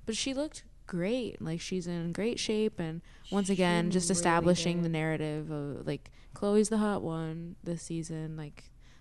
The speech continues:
Speaker 1: that's pretty much all we got from her this episode.
Speaker 2: Yeah, wait, actually, can we talk really quick about the fact that if you Google Khloe Kardashian,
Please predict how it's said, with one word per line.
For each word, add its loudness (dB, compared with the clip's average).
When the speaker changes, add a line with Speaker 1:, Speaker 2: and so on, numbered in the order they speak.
Speaker 1:
that's -2
pretty 4
much 0
all 0
we 0
got -4
from -10
her -6
this -8
episode. -12
Speaker 2:
Yeah, 8
wait, 4
actually, -2
can -2
we -2
talk -2
really -2
quick 0
about 0
the -2
fact -2
that -2
if -6
you -2
Google -2
Khloe 0
Kardashian, -4